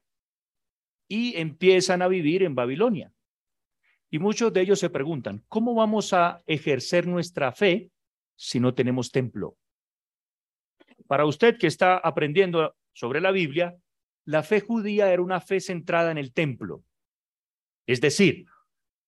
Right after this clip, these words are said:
sin templo no había adoración para Israel.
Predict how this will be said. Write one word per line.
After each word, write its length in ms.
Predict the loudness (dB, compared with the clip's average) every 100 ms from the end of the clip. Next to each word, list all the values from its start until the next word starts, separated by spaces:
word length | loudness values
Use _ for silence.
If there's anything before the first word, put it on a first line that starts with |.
| _ -12
sin 340 | -2 0 2
templo 560 | 2 2 4 2 2 -12 _ _ _ _ _ _ _
no 240 | -10 -6 -4
había 200 | -2 -2
adoración 680 | -2 -4 -4 -2 -2 -4
para 160 | -8 -8
Israel. 380 | -8 -12 -12